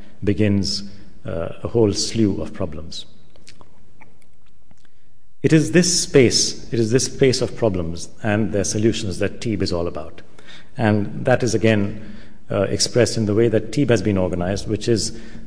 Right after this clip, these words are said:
that we decided quite early on that we needed to write these reports, but they needed to be written not just for,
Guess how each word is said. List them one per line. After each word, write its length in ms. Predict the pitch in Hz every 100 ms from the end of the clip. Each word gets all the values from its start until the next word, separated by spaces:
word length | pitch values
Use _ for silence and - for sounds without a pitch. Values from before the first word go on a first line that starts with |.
| -
that 280 | 107 104 -
we 300 | - 117 117
decided 520 | 107 - 143 143 110
quite 220 | - 107
early 260 | 113 113 104
on 220 | 90 95
that 140 | 104 104 - -
we 120 | 120 117
needed 320 | 127 143 143
to 60 | 120
write 440 | 107 117 - - -
these 220 | 110 90
reports, 420 | 101 - 190 -
but 220 | - 104
they 80 | 117
needed 260 | 123 135 127
to 80 | 113
be 100 | 110
written 240 | 107 110
not 180 | 120 113
just 280 | 110 - -
for, 420 | - 101 101